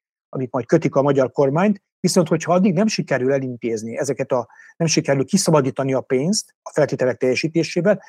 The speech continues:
akkor ezt a most, most kifizetett, folyósított, ö, húsz százalékos előleget, ami kilencszázhúsz millió euró, azt is vissza kell majd fizetni a, a magyar költségvetésnek. Tehát itt a, egyelőre egy, egy, ö, az ablak megnyílt, a pénzcsapokat megnyitották,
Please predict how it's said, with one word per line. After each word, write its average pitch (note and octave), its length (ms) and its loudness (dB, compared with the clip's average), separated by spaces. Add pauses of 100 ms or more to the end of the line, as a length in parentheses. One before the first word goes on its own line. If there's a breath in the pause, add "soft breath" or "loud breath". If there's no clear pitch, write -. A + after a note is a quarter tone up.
(140 loud breath)
akkor - 220 2
ezt - 120 -2
a D#3+ 40 4
most, G3 260 2 (100)
most G3 200 0
kifizetett, D3 600 0
folyósított, D3+ 800 0 (360)
ö, D#3 140 -2
húsz F#3 240 2
százalékos B2+ 640 0
előleget, C#3+ 480 0
ami B2 100 -4
kilencszázhúsz B2 720 -4
millió B2+ 340 0
euró, C#3 360 0 (300 loud breath)
azt - 320 0
is D3 200 0
vissza C#3+ 340 -2
kell B2 200 -2
majd B2 160 -2
fizetni B2+ 420 -4
a, B2 220 0
a - 80 -4
magyar A#2+ 260 -2
költségvetésnek. A2+ 1080 -4
Tehát D#3+ 180 0
itt F#3 160 6
a, E3 200 2 (180 loud breath)
egyelőre F3 400 6
egy, C3+ 180 2
egy, C3 360 0
ö, C3+ 280 2
az D#3 140 -8
ablak E3+ 340 2
megnyílt, D#3+ 720 0
a C#3 100 -8
pénzcsapokat C#3+ 720 0
megnyitották, D#3 840 -2